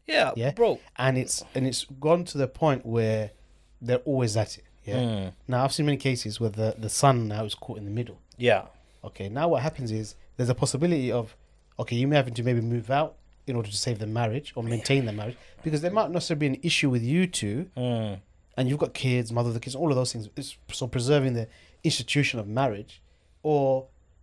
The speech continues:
Speaker 2: you're staying there with the possibility that it could, you know, uh, go either way.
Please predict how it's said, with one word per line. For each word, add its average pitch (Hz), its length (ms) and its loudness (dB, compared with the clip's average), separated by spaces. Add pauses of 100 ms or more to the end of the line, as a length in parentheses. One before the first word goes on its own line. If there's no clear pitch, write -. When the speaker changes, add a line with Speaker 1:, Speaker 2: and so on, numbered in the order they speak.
(140)
Speaker 2:
you're 123 80 -2
staying 156 420 4
there 110 240 0
with 113 120 -2
the 110 80 -8
possibility 123 640 -2
that 101 120 -6
it 120 100 -16
could, - 220 -14
you 127 80 -10
know, 101 260 -8
uh, 107 120 -16 (340)
go 123 160 2
either 110 240 -2
way. 117 280 0